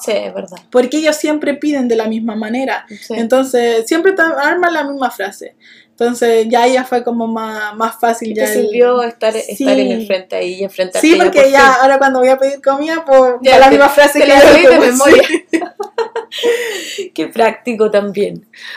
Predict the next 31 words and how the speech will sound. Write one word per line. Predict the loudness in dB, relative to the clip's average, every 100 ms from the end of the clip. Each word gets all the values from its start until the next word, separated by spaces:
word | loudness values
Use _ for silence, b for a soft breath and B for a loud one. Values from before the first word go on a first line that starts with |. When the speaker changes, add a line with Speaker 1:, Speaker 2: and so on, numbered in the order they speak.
| B
Speaker 1:
Oye, | 0 2 0 0 2 4
eh, | 4
Ale, | 4 0 -6
¿y | -6 0
en | 0 0
qué | -4
están | -6 -2 -2 0
hoy | -4
día? | -6 -4 -2 -2 -4 -8 -8
Eh, | -4 -4 -4 -4 -6 -2
bueno, | -2 -2
además | -2 -4 -2 -4 -6
que | -2 -2 -2 b -8
vinieron | -2 0 0
a | -2
Brisbane, | -4 -4 -6
¿cierto? | -8 -4 -4
A |
que | -4 -6 -8
Sebastián | -8 -12 -10 -10 -8
hizo, | -8 -10 -12
hiciera | -14 -12 -10
su | -10 -4
curso | -4 -4 -8 -10 b b b
y | -14
pasara, | -12 -10 -6 -4 -4 -6 -10
eh, | -14 -14 -16
su | -14 -14
examen, | -8 -6 -4 -6
¿cierto? | -12 -14 -12 -10 -12 b b b _
Eh, | -4 -2 -2 -6